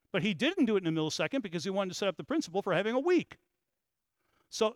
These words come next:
I mean, he could have just instantly everything been done, but he didn't do it that way. He has a plan for everything. Now, the view number one, like I say, the first view there, atheist view, that's totally in conflict with Christianity. We're, we're not even gonna go there.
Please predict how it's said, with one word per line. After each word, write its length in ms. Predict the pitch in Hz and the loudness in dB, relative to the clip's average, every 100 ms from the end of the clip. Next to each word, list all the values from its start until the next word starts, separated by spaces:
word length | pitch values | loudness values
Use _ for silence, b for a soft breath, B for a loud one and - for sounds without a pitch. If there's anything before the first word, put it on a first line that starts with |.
| - | -2
I 40 | |
mean, 140 | 196 196 | 0 2
he 80 | 214 | 2
could 260 | - 440 | 4 4
have 220 | 330 - _ _ | 4 0 _ _
just 220 | - 254 | -4 -2
instantly 480 | 311 370 - 233 226 | -2 -2 -4 -4 -4
everything 360 | 277 359 233 170 | -2 -4 -2 -2
been 120 | 139 | -2
done, 240 | 123 107 92 - | -4 -6 -8 -12
but 100 | 170 | -10
he 80 | |
didn't 180 | 202 302 | -10 -4
do 80 | 339 | -4
it 80 | 311 | -2
that 180 | 147 117 | -6 -6
way. 200 | 110 92 B B B | -10 -12 B B B
He 160 | 190 170 | -4 -4
has 340 | 190 254 254 | -2 -2 -2
a 40 | - | -6
plan 540 | - 285 220 110 147 b b | 0 0 2 -2 -8 b b
for 120 | - 220 | -4 0
everything. 500 | 240 226 - 127 101 _ - | 2 0 -2 -6 -6 _ 0
Now, 260 | 233 127 - _ B B B B _ _ _ _ _ _ - | 0 0 -4 _ B B B B _ _ _ _ _ _ -2
the 80 | |
view 180 | 185 311 | 6 6
number 240 | 311 277 240 | 8 6 4
one, 260 | 202 196 | 4 2
like 160 | 185 180 | 0 -2
I 60 | |
say, 360 | 160 - 123 113 | -4 -2 -4 -4
the 120 | 214 226 | -6 -4
first 320 | 320 262 - | -2 -2 -4
view 180 | 196 170 | -4 -2
there, 400 | 160 160 151 143 339 320 - | 0 2 0 -6 -18 -12 -6
atheist 420 | 233 - 196 - | -4 -2 -6 -4
view, 260 | 170 165 180 | -4 -4 -2
that's 160 | 180 - | -6 -6
totally 300 | - 208 190 | -4 -2 -2
in 80 | 165 | -2
conflict 480 | 160 151 156 147 | -4 -4 -6 -6
with 120 | 139 - | -8 -10
Christianity. 540 | - - 127 110 107 - | -10 -6 -6 -6 -10 -8
We're, 160 | 185 202 - | -8 -8 -8
we're 100 | 170 | -4
not 140 | 156 | -4
even 100 | 143 | -6
gonna 80 | 127 | -6
go 160 | 135 135 | -6 -4
there. 260 | 135 135 | -4 -6